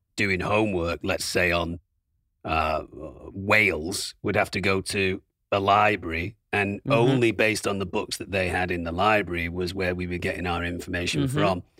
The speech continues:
Speaker 1: Nowadays, obviously, you put Wales into the internet and you have access to almost every book that's ever been written about Wales. So young people nowadays, this whole idea of, like, there are no wrong answers,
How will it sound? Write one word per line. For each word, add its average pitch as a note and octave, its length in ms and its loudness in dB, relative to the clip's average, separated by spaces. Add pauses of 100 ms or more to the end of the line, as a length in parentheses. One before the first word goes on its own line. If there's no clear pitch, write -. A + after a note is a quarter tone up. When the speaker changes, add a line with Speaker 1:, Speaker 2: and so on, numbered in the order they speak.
(320)
Speaker 1:
Nowadays, F#2+ 540 4
obviously, G2 420 0
you F#2+ 200 -2
put - 280 -8
Wales F2+ 680 0
into F#2+ 400 -4
the F2 160 -2
internet F#2+ 460 -4
and F#2+ 140 -4
you G2+ 100 -4
have G2 120 2
access - 440 -2
to - 120 -4
almost A#2 800 2
every C3+ 400 2
book A#2+ 340 0
that's - 200 -4
ever A2 160 0
been G2+ 220 -2
written G#2 320 -2 (360)
about - 320 4
Wales. E2+ 320 -2
So G#2 360 2 (920)
young A#2+ 460 4 (100)
people A2 400 0
nowadays, G2+ 640 2
this A#2+ 160 -2
whole A2+ 240 4
idea G2+ 400 4
of, F#2+ 100 -4
like, F#2+ 240 0
there F#2+ 160 0
are F#2+ 220 4
no F#2 400 -2 (180)
wrong G2 320 2
answers, F#2 640 -4